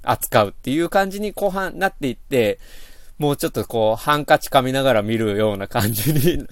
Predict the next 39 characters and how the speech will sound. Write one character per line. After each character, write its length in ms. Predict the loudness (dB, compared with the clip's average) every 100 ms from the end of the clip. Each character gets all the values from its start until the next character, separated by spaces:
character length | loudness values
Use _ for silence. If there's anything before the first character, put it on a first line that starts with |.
| -8
<laughs> 120 | -8 -10 -4
「ロ 160 | -2
マ 180 | 0 0
ン、 100 | 0
お 100 | 0
前 180 | 2 2
は 100 | 2
ち 120 | 2
ょ 20 |
っ 60 | -2
と 100 | 0
男 260 | 2 2 2
前 160 | 0
か 100 | 2
も 80 | 0
し 160 | 0 0
れ 120 | 2
ぬ 100 | 6
が、 120 | 4
ち 140 | 4 0
ょ 40 |
っ 40 | -4
と 80 | -6
そ 180 | -4 0
の 80 |
曖 180 | 0 0
昧 160 | 0 -2
な 120 | 0
態 180 | 2 2
度 100 | 4
は」 160 | 4 2 -4
っ 40 |
て 100 | -6
な 160 | -2 0
る 180 | -2 -4
ん 220 | -8 -10 -16 -18 -12
で 180 | -2 -2
す 200 | 0 0
が、 420 | 2 2 2 -2